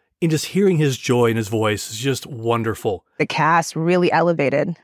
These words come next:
Speaker 2: the material. And yeah, they took what was on the page and just brought it to life in such a fun, magical way. And it's also because they loved each other. And they didn't even all really know each other, but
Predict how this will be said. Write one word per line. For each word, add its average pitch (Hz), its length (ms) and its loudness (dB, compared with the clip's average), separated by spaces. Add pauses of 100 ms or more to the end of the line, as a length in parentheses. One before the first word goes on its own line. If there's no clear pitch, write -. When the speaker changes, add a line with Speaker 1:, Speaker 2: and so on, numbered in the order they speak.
Speaker 2:
the 165 80 2
material. 160 580 -2 (340)
And 160 460 0 (240)
yeah, 143 180 2
they 143 160 0
took - 380 -2 (200)
what 185 100 2
was 180 120 2
on 165 140 2
the 160 80 -2
page 190 580 0 (460)
and 175 160 2
just - 400 -4 (160)
brought 175 300 2
it 175 100 0
to 180 120 -2
life 165 340 2
in 165 80 0
such 170 180 -2
a 160 80 2
fun, 156 540 0
magical 156 520 -2
way. 156 380 2 (400)
And 196 140 2
it's 202 100 0
also 254 260 2
because 214 240 0
they 170 120 0
loved 170 340 0 (100)
each 160 240 -2
other. 262 320 2 (600)
And 208 100 2
they 240 80 4
didn't 349 220 2
even 254 240 2
all 180 260 4
really 175 220 2
know 185 180 2
each 180 140 -2
other, 156 360 2
but 165 220 2